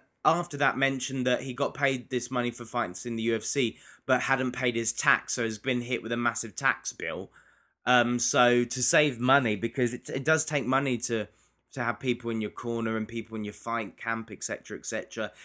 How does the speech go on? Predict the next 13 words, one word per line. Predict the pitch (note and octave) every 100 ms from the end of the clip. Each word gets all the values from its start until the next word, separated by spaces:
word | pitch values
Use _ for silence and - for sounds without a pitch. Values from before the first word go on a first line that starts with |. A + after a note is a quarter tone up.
| -
He | A2
just | B2 D3 C#3+
had | D3+ C3
his | A#2
new | B2+ C3+
girlfriend | C3+ C3+ - C3 B2
in | A#2+
his | A#2
corner, | - C3+ C3 A#2 E2 E2 - - _ -
which, | A2+ -
uh, | A#2+ A#2 A#2 -
I | D3
mean, | D#3+ E3